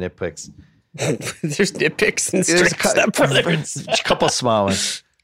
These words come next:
Speaker 1: Roger Ebert trashed this movie, which Will Ferrell and McKay, they loved, and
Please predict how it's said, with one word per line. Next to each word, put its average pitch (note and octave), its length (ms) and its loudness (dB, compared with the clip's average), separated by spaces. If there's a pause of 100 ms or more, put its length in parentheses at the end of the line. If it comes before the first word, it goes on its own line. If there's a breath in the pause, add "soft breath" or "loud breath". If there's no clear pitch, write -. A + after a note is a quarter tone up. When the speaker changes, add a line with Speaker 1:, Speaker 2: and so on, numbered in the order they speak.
(120)
Speaker 1:
Roger F3+ 480 2
Ebert D3 480 2 (760)
trashed C#3+ 420 2
this C3 180 -4
movie, A#2+ 300 0
which G#2+ 320 0
Will B2+ 220 2
Ferrell B2 360 2
and A2+ 100 -2
McKay, A2+ 300 0
they A2 100 4
loved, G#2+ 480 2
and F#2+ 300 -6